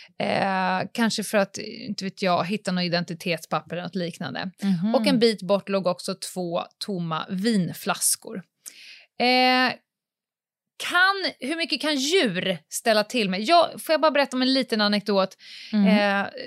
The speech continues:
Speaker 1: det är många människor som gömmer knark i skogen.
Speaker 2: Ja.
Speaker 1: Vid ett tillfälle så hittade vi, eh, knarkgömman.
Speaker 2: Mhm.
Speaker 1: Eh, och då är det ju alltid en sån här sport. Eh, ska vi låga, lä-, låta knarket ligga och hålla
Speaker 2: Ja.
Speaker 1: span på platsen och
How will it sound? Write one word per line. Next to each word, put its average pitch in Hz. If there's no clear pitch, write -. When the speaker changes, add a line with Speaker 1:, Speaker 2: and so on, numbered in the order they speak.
Speaker 1:
det 240
är 277
många 277
människor 240
som 226
gömmer 196
knark 196
i 196
skogen. 175
Speaker 2:
Ja. 190
Speaker 1:
Vid 220
ett 220
tillfälle 196
så 202
hittade 202
vi, 175
eh, 180
knarkgömman. 170
Speaker 2:
Mhm. 180
Speaker 1:
Eh, 196
och 214
då 226
är 226
det 233
ju 226
alltid 202
en 190
sån 185
här 180
sport. -
Eh, -
ska -
vi 208
låga, 202
lä-, 208
låta 214
knarket 214
ligga 226
och 208
hålla 208
Speaker 2:
Ja. 202
Speaker 1:
span 220
på 320
platsen 269
och 214